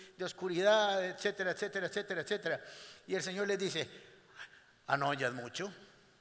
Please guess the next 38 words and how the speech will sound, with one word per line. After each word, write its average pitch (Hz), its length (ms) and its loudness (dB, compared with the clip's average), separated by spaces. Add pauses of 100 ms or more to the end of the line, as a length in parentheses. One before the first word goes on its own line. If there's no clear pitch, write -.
(180)
ya 104 140 -4
treinta 117 320 -4
días, 135 300 2
ya, 151 200 4
ya, 156 340 2
ya, 135 140 0
ya 117 340 -4
no, 147 320 -2
es 123 80 -10
demasiado". 170 720 -2
Ahora 165 260 8
hay 160 100 8
que 214 120 2
recordar 208 760 4 (220)
que 185 100 2
Moisés 170 320 2
ya 214 120 4
murió. 202 300 -2 (1200)
Y 190 60 -4
lo 208 140 4
que, 214 120 0
que 220 140 4
estaba 269 360 6
diciendo 247 400 2
con 220 160 -2
este 220 160 0
término, 233 360 2
"Moisés 190 380 0
ya 208 100 2
murió", 185 300 0
no 185 160 -2
es 165 80 -6
que 180 140 -2
Dios 170 200 -4
es 151 120 -4
frío, 190 260 -2
es 190 140 -4
que 202 200 0